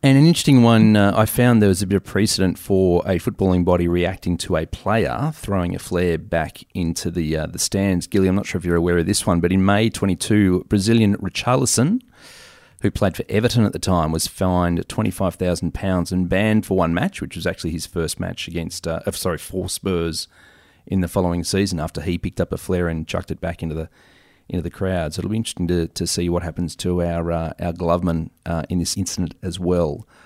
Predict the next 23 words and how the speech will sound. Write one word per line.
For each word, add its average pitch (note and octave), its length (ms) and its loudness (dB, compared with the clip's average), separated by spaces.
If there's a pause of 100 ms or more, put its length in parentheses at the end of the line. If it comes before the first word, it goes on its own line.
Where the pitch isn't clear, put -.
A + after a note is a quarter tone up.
(100)
But A2 120 -2
yeah, A#2 140 6
as G#2 140 4
you G2+ 80 4
say, G2 160 4
Steve, F2+ 380 0
lifetime F2+ 340 0
bans E2+ 280 -2
are E2+ 260 0
already E2+ 260 0
starting E2+ 380 -2
to E2 60 -2
rain E2 260 0
down. E2+ 320 -2
But, E2 260 -8
um, D#2 300 -4 (160)
yeah, C2 240 -8
such - 320 -8
a, - 160 -12
such - 300 -10
an E2 60 -8
unfortunate - 520 -8
look. F2+ 220 -2